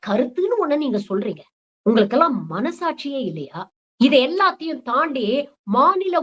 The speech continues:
உரிமைகள்னு ஒண்ணு இருக்குல்ல, சென்டர் ஸ்டேட் ரிலேஷன்ஸ்னு ஒண்ணு இருக்குல்ல, கான்ஸ்டிடியூஷன்னு ஒண்ணு இருக்குல்ல, அதை பத்தி என்னைக்காவது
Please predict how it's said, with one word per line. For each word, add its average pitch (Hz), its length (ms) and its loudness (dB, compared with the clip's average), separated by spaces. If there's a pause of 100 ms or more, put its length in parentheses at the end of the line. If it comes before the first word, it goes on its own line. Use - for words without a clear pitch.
உரிமைகள்னு 294 640 -4
ஒண்ணு 214 200 -4
இருக்குல்ல, 185 340 -6 (1160)
சென்டர் 403 460 0
ஸ்டேட் 277 360 -6
ரிலேஷன்ஸ்னு 302 680 -6
ஒண்ணு 220 200 -4
இருக்குல்ல, 190 320 -8 (580)
கான்ஸ்டிடியூஷன்னு 359 920 -2
ஒண்ணு 247 180 -4
இருக்குல்ல, 220 320 -8 (400)
அதை 349 140 -2
பத்தி 381 260 -6 (100)
என்னைக்காவது 339 400 -4